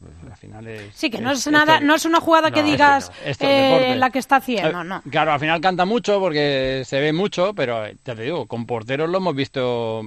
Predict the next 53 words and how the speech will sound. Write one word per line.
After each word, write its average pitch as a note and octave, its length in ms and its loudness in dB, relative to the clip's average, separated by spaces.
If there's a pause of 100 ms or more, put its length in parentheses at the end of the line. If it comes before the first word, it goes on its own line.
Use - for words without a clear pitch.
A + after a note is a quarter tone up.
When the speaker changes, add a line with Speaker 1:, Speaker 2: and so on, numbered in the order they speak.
Speaker 3:
Sí. - 140 -12
Speaker 1:
mil C3 240 -4
veces, A2+ 460 -6
o A2 80 -14
sea. G#2+ 400 -10
Speaker 3:
Sí, F#3 100 -10
es F3 60 -4
difícil E3 280 -4
de D3+ 80 -6
saber C#3+ 240 -4
qué D#3 100 -8
hubiera D3+ 220 -2
pasado C3 300 -6
si A2+ 300 -10
Eric B2+ 240 -10
defiende C3+ 340 -6
ese A#2 160 -10
córner. B2 320 -4
A - 80 -12
lo G#2+ 80 -6
mejor B2+ 340 0
nada, A#2 360 -2
y G#2+ 80 -8
hubieran A#2 240 -2
podido A#2+ 180 -2
hacer A2+ 140 -4
el G2+ 100 -6
Speaker 2:
Claro. A3 160 -2
Speaker 3:
cambio, D3 200 0
¿no? F#3+ 120 -2
<laughs> - 0 -
Ya D#3+ 160 -2
no C#3 80 -6
lo C#3+ 80 -2
sabremos, B2 480 -8
¿no? - 80 -14
Speaker 1:
Claro, A#2 240 -8
Speaker 2:
O C#4+ 100 4
igual C#4+ 220 4
Speaker 1:
pero C#4+ 80 6
Speaker 2:
hace A#3 120 0
un B3 100 2
paradón, B3+ 560 2
es - 140 -6
que B3 260 0
Speaker 3:
<laughs> - 20 0
Como B3 140 2
Speaker 2:
no C4 80 2
Speaker 3:
había C4 100 2
Speaker 2:
se C4 60 2
Speaker 3:
hecho, B3+ 80 -4
Speaker 2:
sabe. C4 240 0
Speaker 3:
¿no? - 60 -8